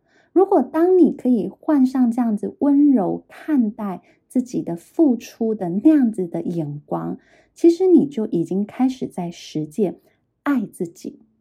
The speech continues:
所以你可以想象，当人收到花的那个心情，其实心里是一丝暖意的。虽然你会有一点不习惯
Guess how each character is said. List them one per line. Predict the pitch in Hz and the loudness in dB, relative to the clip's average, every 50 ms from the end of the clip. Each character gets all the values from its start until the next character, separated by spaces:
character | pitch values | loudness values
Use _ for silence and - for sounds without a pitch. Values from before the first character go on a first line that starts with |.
| _ _ _ _ _ _ | _ _ _ _ _ _
所 | - 427 453 | -8 0 4
以 | 415 | 4
你 | 311 | 4
可 | 254 - 277 | 6 6 2
以 | 302 | 2
想 | 294 - 214 156 - | 2 0 -6 -8 -8
象， | - - 202 180 185 - - | -8 -8 -8 -8 -8 -10 -6
当 | - 285 294 294 285 254 | 0 2 4 4 6 4
人 | 220 190 165 175 196 | 4 2 0 -2 -6
收 | 214 - - - 294 277 277 285 | -8 -10 -6 -4 -2 0 0 -2
到 | 285 294 254 196 175 | -2 -2 -4 -4 -6
花 | - - 196 - 233 220 214 226 | -8 -14 -8 -6 -4 -4 -4 -4
的 | 226 196 | -6 -6
那 | 175 190 196 | -6 -4 -6
个 | 170 165 | -6 -8
心 | 165 - - 196 185 196 | -12 -8 -6 -4 -4 -4
情， | 196 - - - - - - 202 - _ _ _ _ _ _ | -6 -8 -8 -8 -6 -6 -6 -10 -12 _ _ _ _ _ _
其 | _ - - | _ -6 -4
实 | 262 285 294 | -2 -2 -2
心 | 285 - - 302 311 311 | -4 -4 2 4 6 6
里 | 311 226 190 | 6 4 0
是 | - - 226 | -4 -10 -8
一 | - 233 233 | -4 -4 -4
丝 | 233 - - - 226 226 | -4 -6 -10 -6 -4 -2
暖 | 226 220 208 196 185 156 131 - - | 0 0 0 0 -2 -2 -6 -10 -8
意 | - 196 175 - | -6 -6 -6 -6
的。 | - - - - - _ _ _ _ _ _ _ _ | -6 -10 -14 -16 -18 _ _ _ _ _ _ _ _
虽 | _ - 403 | _ -2 2
然 | 403 339 | 4 4
你 | 233 196 | 4 4
会 | - 277 262 | 2 0 0
有 | 233 180 | 0 0
一 | 185 | -2
点 | 208 220 165 139 | -4 -4 -6 -8
不 | - - - | -8 -10 -12
习 | 208 - - - - _ 156 151 | -12 -12 -12 -20 -12 _ -10 -10
惯 | 151 - 214 190 170 - - | -8 -8 -8 -8 -8 -10 -14